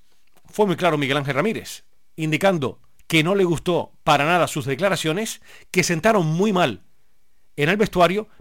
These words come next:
pero que la decisión de la continuidad o no de G C está en manos de Helguera y de Pimienta.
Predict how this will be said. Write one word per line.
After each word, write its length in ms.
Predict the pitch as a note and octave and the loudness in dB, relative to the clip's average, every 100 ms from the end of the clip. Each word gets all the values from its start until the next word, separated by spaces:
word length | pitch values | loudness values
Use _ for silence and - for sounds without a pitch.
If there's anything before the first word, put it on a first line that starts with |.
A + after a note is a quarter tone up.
| - | 2
pero 320 | A3 C4+ - - - - - - | 2 2 -6 -18 -20 -20 -18 -2
que 160 | D#3+ | 2
la 120 | D#3 | 2
decisión 540 | D#3+ C3 - A3+ A#2+ - - - - | 2 0 0 0 0 -10 -20 -20 -14
de 220 | B2 D3+ | -2 0
la 140 | D3 | 0
continuidad 680 | D#3 D3 E3 D3+ E3+ F#3+ - - | 0 -2 -2 0 2 2 0 -2
o 120 | D#3+ | 0
no 280 | F3+ B2+ - - - - - - - - - - - - | 0 -2 -8 -20 -20 -20 -20 -20 -20 -20 -20 -20 -20 -12
de 220 | B2+ G3+ | -2 -2
G 80 | G#3+ | 0
C 340 | F#3+ G3 - - - | 0 0 -2 -14 -6
está 360 | C#3+ - F#3 | -6 0 0
en 80 | E3+ | 2
manos 440 | D#3+ D#3+ A#2+ - - | 0 0 -2 -8 -16
de 220 | C3+ A#2+ C#3+ | -10 0 0
Helguera 480 | C3+ C4 C4+ E4 - - - - - - - - - | 2 2 2 -6 -18 -20 -20 -20 -20 -20 -20 -20 -14
y 120 | - D#3 | -2 2
de 120 | D#3 | 2
Pimienta. 560 | C3+ C#3 G2 - - | 0 -2 -4 -10 -20